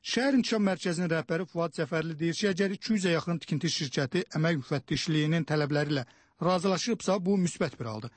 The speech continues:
Amma bununla yanaşı Fuad Cəfərli hesab eləyir ki, əmək müfəttişliyinin yoxlamalar apardığı tikinti şirkətlərində yenidən yoxlamalara ehtiyac var. O hesab eləyir ki, bu yoxlamalarla üzə çıxarmaq olar ki,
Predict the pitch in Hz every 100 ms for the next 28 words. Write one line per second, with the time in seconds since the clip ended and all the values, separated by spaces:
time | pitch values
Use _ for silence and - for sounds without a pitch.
0 | _ 208 254 208 254 285 233 220 208 -
1 | 202 196 190 185 - 175 180 156 170 165
2 | 170 226 214 185 190 143 143 - 143 151
3 | 143 143 156 156 156 170 185 160 139 131
4 | 143 190 - - _ - 214 208 - 156
5 | 170 180 175 185 214 170 208 202 220 143
6 | 127 123 127 123 123 120 123 117 123 -
7 | _ - _ 233 226 262 240 233 - 254
8 | 202 190 160 175 175 180 190 180 185 156
9 | 170 - 156 160 165 170 - 220